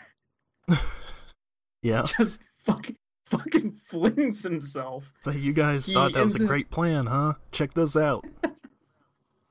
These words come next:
Speaker 2: You didn't plan on me just being able to jump really far, you fucks.
Speaker 1: You guys didn't see the size of my legs?
Speaker 2: <laughs> Uh, the glider is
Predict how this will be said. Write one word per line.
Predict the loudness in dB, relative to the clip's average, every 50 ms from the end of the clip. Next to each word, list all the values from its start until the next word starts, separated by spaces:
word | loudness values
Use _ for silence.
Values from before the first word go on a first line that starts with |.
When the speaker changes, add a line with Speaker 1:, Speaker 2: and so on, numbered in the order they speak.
| _ _ _ -12 -10 -8 -6 -2
Speaker 2:
You | 0 0 0
didn't | 2 2 0 2 2 2 0
plan | 0 -2 0 0 0 2 2
on | 0 0
me | 0 0 -2
just | -2 -2 -6 -8 -6 -4
being | -2 -2 0 0
able | 0 0 0
to | 0 0
jump | -2 -2 -2 0 2 2 0 0 -2
really | -2 0 0 0 0 -4
far, | -4 -2 0 2 2 2
you | 0 -2 -4
fucks. | -6 -6 -4 -2 -2 -2 -2 -6 -8 -10 -12 -16 -16 -16 -18 _ _ _ -2
Speaker 1:
You | 0
guys | 2 2 2 2
didn't | 2 0 0 0 0
see | 0 0 0
the | 0 -2
size | -2 -2 0 2 2 2 2
of | 0 0
my | 2 2 2
legs? | 2 2 2 4 4 4 4 4 2 2 0 -2 -4 -6 -6 -8 -10 -16 -20 -20 -20 _ -10
Speaker 2:
<laughs> | -10 -10 -10 -14 _ _ _ _ _ _ _ -20 -16 _ -14 -14 -14 _ _ _ -20 -20 _ _ -20 -20 _ _ _ _ _ _ _ _ _ _ _ _ _ _ _ -16 -16 -14 -14 -16 -16 -18 -20 -20 -20 -20 -18 _ -4
Uh, | 0 0 0 2 2
the | 2 2 2 0 -2
glider | -4 -4 -2 -2 -2 -2 -2 0 0 2 2 2 0
is | -2 -4 -8 -12 -16